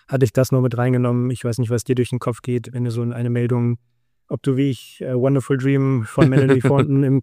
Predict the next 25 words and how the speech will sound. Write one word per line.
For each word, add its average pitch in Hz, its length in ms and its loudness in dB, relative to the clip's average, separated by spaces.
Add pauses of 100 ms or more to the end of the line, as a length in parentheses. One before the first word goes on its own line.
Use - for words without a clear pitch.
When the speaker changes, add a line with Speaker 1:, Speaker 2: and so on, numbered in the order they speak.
Speaker 1:
im 143 140 0
Kopf - 240 2
hast, - 540 -4
äh, 131 120 -4
und 131 220 -4
den 127 60 2
Schnee 135 240 2
vor 131 160 -8
Augen 131 220 0
hast, 123 220 -2
den 131 100 0
man 123 100 -2
jetzt 123 120 -4
zwar 123 120 -4
nicht 131 100 -4
mehr 131 100 -2
so 127 120 -2
oft 123 140 -6
sieht, - 400 -4
vor - 180 -10
allem 123 120 0
in 113 80 -2
Hamburg 123 260 0
nicht, 127 240 -2
aber, 113 280 -2